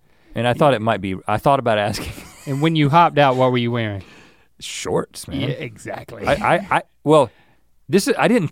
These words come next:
Speaker 2: You were the total package, brother.
Speaker 1: No, every morning I woke up, I put on shorts and nothing else. No shoes, no shirt, and I
Speaker 2: Mm.
Speaker 1: remained that way for all of the day.
Speaker 2: Oh, I don't, I don't blame you.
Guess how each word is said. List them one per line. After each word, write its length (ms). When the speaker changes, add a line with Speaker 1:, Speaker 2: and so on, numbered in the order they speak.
Speaker 2:
You 160
were 160
the 100
total 360
package, 420
brother. 320
Speaker 1:
No, 180
every 340
morning 360
I 80
woke 300
up, 240
I 80
put 240
on 160
shorts 460
and 200
nothing 360
else. 400
No 160
shoes, 440
no 140
shirt, 400
and 100
I 120
Speaker 2:
Mm. 60
Speaker 1:
remained 500
that 280
way 320
for 320
all 260
of 140
the 100
day. 300
Speaker 2:
Oh, 160
I 100
don't, 240
I 120
don't 180
blame 240
you. 120